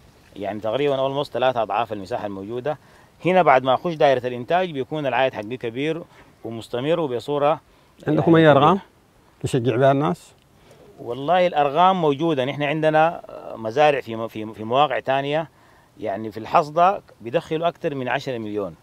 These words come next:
Speaker 1: أو عشرة مليار بال-، بالقديم في الحصدة لمساحة بتاعت مية فدان.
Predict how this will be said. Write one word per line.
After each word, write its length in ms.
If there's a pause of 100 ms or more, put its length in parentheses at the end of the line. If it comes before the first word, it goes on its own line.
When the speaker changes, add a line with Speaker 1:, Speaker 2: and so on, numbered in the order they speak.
Speaker 1:
أو 120
عشرة 260
مليار 300
بال-، 300
بالقديم 380
في 80
الحصدة 440 (280)
لمساحة 380
بتاعت 300
مية 160
فدان. 320